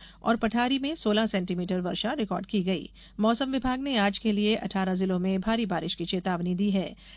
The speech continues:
साथ ही अगले तीन दिनों में प्रदेश के कई जिलों में भारी बारिश की संभावना जताई है। वरिष्ठ मौसम वैज्ञानिक ममता यादव ने बताया कि उत्तर प्रदेश,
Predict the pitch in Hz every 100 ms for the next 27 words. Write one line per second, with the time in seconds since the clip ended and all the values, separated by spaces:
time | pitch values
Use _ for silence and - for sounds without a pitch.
0 | - 247 226 226 240 214 190 185 185 175
1 | 175 175 170 233 - - - 247 269 320
2 | - 285 254 330 247 208 208 240 226 180
3 | 170 170 170 - 370 - 196 190 180 180
4 | 180 190 175 185 - - - - - 220
5 | 233 - 202 190 196 196 196 202 208 220
6 | 196 180 180 180 185 196 190 196 196 208
7 | 202 208 214 220 - 180 185 180 190 196
8 | 202 202